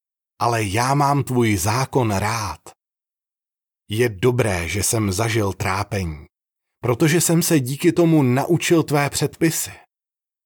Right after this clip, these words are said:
Zákon, který jsi dal, je pro mě dobrý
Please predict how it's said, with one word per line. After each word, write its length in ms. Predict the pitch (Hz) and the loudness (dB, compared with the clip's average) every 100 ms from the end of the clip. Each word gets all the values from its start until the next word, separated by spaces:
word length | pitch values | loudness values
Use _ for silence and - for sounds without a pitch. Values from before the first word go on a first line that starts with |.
| _ _ _ _ - | _ _ _ _ -4
Zákon, 580 | 95 143 202 180 151 | 0 0 0 2 2
který 360 | 123 - 180 196 | 2 -2 -2 -2
jsi 220 | - 139 | 0 0
dal, 320 | 110 143 160 | 2 0 2
je 180 | 143 139 | 0 0
pro 200 | - 170 | 0 2
mě 240 | 185 170 127 | 4 4 2
dobrý 520 | 101 160 139 76 | 2 2 0 -4